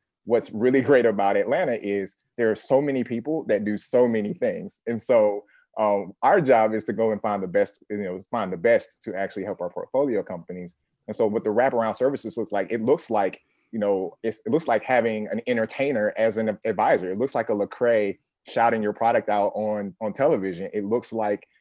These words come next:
you know, T I taking a meeting. It, it looks like all these, um, what we would,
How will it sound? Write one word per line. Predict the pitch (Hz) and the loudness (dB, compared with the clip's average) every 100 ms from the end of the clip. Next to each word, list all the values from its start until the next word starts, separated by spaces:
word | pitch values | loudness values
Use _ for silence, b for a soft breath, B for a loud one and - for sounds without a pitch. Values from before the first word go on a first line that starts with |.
| _ | _
you | 113 | -2
know, | 107 98 | 0 -2
T | - 131 | -2 2
I | 113 113 | 4 2
taking | - 113 104 | 0 -4 -2
a | 101 | -2
meeting. | 117 123 104 95 | 0 0 -2 -4
It, | 123 | -4
it | - 135 | -2 -2
looks | 135 139 | -2 -2
like | - 117 - | 0 0 2
all | 113 117 | 2 2
these, | 110 110 - - _ _ _ - | 0 -4 -6 -16 _ _ _ -6
um, | 107 104 95 - | -2 -2 -4 -10
what | 110 123 | -2 0
we | 113 120 | 2 0
would, | 113 | 2